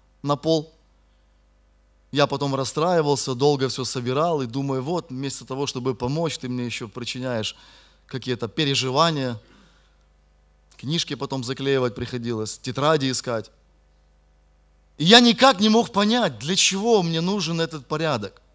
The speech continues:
И вы знаете, братья и сестры, когда я стал постарше, уже совсем постарше, я понял, что в жизни, особенно христианской, я, может быть, так прообразами мыслю сегодня.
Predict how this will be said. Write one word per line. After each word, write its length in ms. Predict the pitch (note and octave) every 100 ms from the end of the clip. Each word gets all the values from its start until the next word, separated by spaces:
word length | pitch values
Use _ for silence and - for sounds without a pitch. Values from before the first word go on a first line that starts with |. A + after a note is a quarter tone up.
| _ _ _ - - -
И 40 |
вы 80 | D3+
знаете, 260 | G3 A3+ G3+
братья 280 | F#3 F3+
и 20 | F3+
сестры, 320 | G#3+ - D3+
когда 260 | D3+ G3+
я 80 | G3
стал 220 | - F#3
постарше, 580 | - F#3 - A#3 - A2+ - _ _ _ _ _ _ _ _ _ -
уже 160 | C3+
совсем 400 | A#2+ B2 G#2+ E3
постарше, 460 | B2+ A2 A#2 A2 - _ _ _ _ _ _ _ _ _ _ _ -
я 100 | D3+
понял, 300 | A#3+ A#3 G#3
что 260 | - F#3
в 80 | D#3
жизни, 400 | D3 A3+ F#3+ E3+
особенно 460 | D#3 - F#3 E3+ D#3
христианской, 720 | D#3 D3 - A3+ F#3 D3+ C#3+
я, 140 | C#3 E3+
может 220 | D#3 D3
быть, 120 | C#3+
так 180 | D3+ A2+
прообразами 560 | C#3+ D#3 D3+ C#3+ C#3 C#3
мыслю 320 | D#3 D3+ C3
сегодня. 460 | - C3 B2 A#2